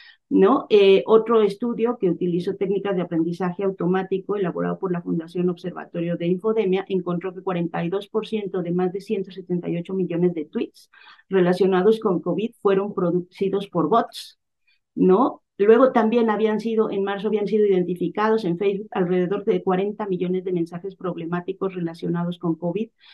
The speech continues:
y con, acompañados de advertencias su, su, de su contenido, ¿no? Y así,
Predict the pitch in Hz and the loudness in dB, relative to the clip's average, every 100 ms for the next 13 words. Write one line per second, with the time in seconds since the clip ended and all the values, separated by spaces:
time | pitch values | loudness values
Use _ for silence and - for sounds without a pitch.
0 | - _ _ - 214 220 220 - 202 180 | -20 _ _ -4 2 4 4 0 0 2
1 | 175 180 185 180 185 - 180 180 180 185 | 4 4 4 4 0 0 -2 -2 0 0
2 | 185 190 190 - 170 - 175 175 160 185 | 0 -2 -4 -4 -6 -6 -4 -4 -2 -2
3 | 170 180 170 170 160 170 165 156 - _ | -4 -4 0 0 2 2 2 2 -4 _
4 | _ _ - 190 - - _ - - _ | _ _ 2 4 2 -4 _ -20 -20 _
5 | 220 233 240 330 302 | 2 4 4 2 0